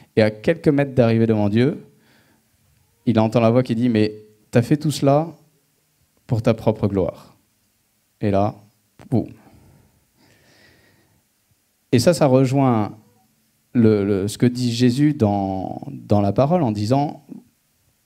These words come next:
Il y en a qui viendront vers moi en disant, « Mais on a fait des miracles en ton nom. » Et Jésus va leur dire, « Je ne vous connais pas. » Il va pas leur dire, « Je ne vous ai,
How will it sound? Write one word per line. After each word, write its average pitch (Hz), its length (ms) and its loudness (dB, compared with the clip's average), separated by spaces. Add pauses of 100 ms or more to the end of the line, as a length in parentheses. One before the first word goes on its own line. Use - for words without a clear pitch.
Il 120 80 -2
y - 20 2
en 117 60 0
a 147 80 2
qui 147 160 -4
viendront 123 260 2
vers 123 140 2
moi 139 120 0
en 127 40 0
disant, « 123 240 0
Mais 110 160 0
on 113 180 -4
a 131 80 -2
fait 131 140 -6
des 123 100 -2
miracles 160 520 -6
en 131 60 -8
ton 135 140 -10
nom. » 135 220 -8 (1400)
Et 107 160 4
Jésus 117 280 -2
va 113 180 0
leur 107 120 2
dire, « 131 140 -2
Je 113 120 -6
ne 104 80 -4
vous 107 120 -6
connais 107 360 -2
pas. » - 260 -6 (1160)
Il - 20 -16
va 110 100 4
pas 151 100 2
leur 135 160 4
dire, « 135 180 -2
Je 110 100 -2
ne 107 60 -2
vous 107 280 0
ai, 104 120 0